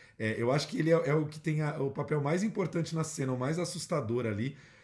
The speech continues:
que dentro dessa cena tem uma coisa extremamente incômoda, que ele experimenta um café e não gosta, e ele cospe o café de uma maneira tão genial, assim, ele começa a cuspir. Imagina no meio de uma reunião de trabalho, de negócios,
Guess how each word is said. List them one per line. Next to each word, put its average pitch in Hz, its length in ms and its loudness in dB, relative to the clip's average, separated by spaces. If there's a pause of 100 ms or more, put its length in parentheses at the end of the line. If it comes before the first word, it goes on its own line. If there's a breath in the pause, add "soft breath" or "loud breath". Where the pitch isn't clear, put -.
(120 loud breath)
que 131 100 -4
dentro 135 360 2
dessa 143 260 2
cena 135 260 -2
tem 139 140 -4
uma 131 120 0
coisa 131 220 0
extremamente 143 540 0
incômoda, 127 540 -2 (380 loud breath)
que 131 160 0
ele 131 160 6
experimenta 127 720 -2
um 113 100 -4
café 123 640 0
e 113 80 -4
não 120 180 -4
gosta, 131 480 -2
e 113 80 -4
ele 123 140 -4 (140)
cospe 139 420 0
o 113 60 -4
café 117 340 -2
de 107 80 -4
uma 113 80 -2
maneira 110 320 0
tão 151 240 -2
genial, 123 480 0
assim, 113 300 -6 (280 loud breath)
ele 143 160 -2
começa 165 380 2
a 170 40 -2
cuspir. 175 320 -4
Imagina 143 280 2
no 214 100 0
meio 170 160 4
de 143 60 -2
uma 147 120 0
reunião 127 360 0
de 107 100 -8
trabalho, 127 560 2
de 135 80 -6
negócios, 120 560 -2